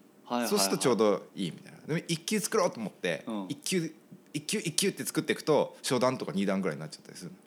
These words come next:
Speaker 1: えー。
Speaker 2: その逆はね、あんまりない。
Speaker 1: あ、そうなんですね。
Speaker 2: 基本的になんかムーブを高望みしすぎて、
Speaker 1: あー。
Speaker 2: 難しくなっちゃってて。
Speaker 1: あー、ありますね。
Speaker 2: そ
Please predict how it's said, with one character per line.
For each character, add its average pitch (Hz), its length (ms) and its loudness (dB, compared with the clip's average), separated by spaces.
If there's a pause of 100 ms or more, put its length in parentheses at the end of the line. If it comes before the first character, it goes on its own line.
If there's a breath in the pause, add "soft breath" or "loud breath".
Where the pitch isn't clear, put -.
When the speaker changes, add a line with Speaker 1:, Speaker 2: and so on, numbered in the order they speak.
Speaker 1:
え 127 40 0 (960)
ー。 - 20 4
Speaker 2:
そ 180 100 8
の 226 100 6
逆 208 280 6
は 208 100 10
ね、 190 120 6
あ 95 120 2
ん 117 100 4
ま 113 100 8
り 101 80 4
な 95 140 2
い。 - 80 -8 (400)
Speaker 1:
あ、 127 140 -6
そ 226 120 2
う 240 120 8
な 208 120 8
ん 226 40 4
で 202 60 0
す 220 60 -2
ね。 196 60 -2
Speaker 2:
基 - 40 0
本 208 80 4
的 - 0 -
に 127 320 2
な 127 100 2
ん 127 60 -2
か - 100 -4
ム 139 140 2
ー 175 80 4
ブ 165 120 2
を 165 80 4
高 160 240 2
望 131 260 2
み 87 80 0
し - 60 -4
す - 140 -4
ぎ 85 120 -6
て、 - 280 -10 (300)
Speaker 1:
あ 104 60 -10
ー。 110 280 0
Speaker 2:
難 120 120 2
し - 80 -4
く 120 80 -8
な 113 120 -2
っ - 20 -6
ち - 120 -12
ゃ - 20 -6
っ - 40 -10
て - 120 -20
て。 - 160 -10
Speaker 1:
あ 131 220 -4
ー、 131 40 4
あ 135 60 6
り 139 100 2
ま 143 140 4
す 131 100 -8
ね。 92 140 -2
Speaker 2:
そ 85 260 -4